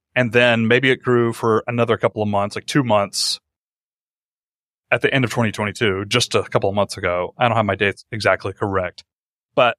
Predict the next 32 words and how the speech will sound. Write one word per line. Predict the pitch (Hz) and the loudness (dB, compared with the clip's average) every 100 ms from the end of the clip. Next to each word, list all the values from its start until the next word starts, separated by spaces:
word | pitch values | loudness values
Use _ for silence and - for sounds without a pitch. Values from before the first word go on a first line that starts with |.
| - | -4
at | 143 - | -4 0
the | |
moment, | 120 120 190 185 98 110 | 0 2 4 4 2 0
about | 135 127 123 - | 0 2 2 0
a | 113 | -4
year | 113 135 139 | -2 -2 0
in, | 123 110 107 | -2 -2 -4
fourteen | 110 139 117 - 123 | -6 -6 -6 -6 -6
months | 113 104 - | -6 -6 -2
in, | 113 95 101 _ _ _ _ _ _ _ | -2 -2 -10 _ _ _ _ _ _ _
it | 143 131 - | 0 0 2
is | 135 120 110 107 - - | 2 4 2 -2 -6 -4
a | 120 | -4
very | 110 131 135 139 139 | 0 2 4 4 2
slow | 117 - 123 117 110 | -2 -4 -2 0 0
and | 104 | -2
steady | - 98 | -4 -6
growth. | - - _ _ _ _ | -6 -18 _ _ _ _
So | - - 117 104 101 - _ _ _ _ _ _ _ - | -6 2 4 4 0 -6 _ _ _ _ _ _ _ -4
I'm | 123 - | -4 0
only | 123 131 139 139 | 0 0 -2 -6
putting | - 131 117 | -2 0 2
out, | 113 110 107 - | 2 2 0 -6
I | 110 | -10
think, | - 127 117 - _ _ _ _ _ _ _ _ | -4 -4 -4 -12 _ _ _ _ _ _ _ _
four | - 151 151 | 0 2 2
to | 139 | 2
six | - 143 - | 0 -2 -2
blog | 123 120 120 | 2 2 2
posts | 120 - | 0 0
a | 135 | -2
month | 110 104 | -2 -4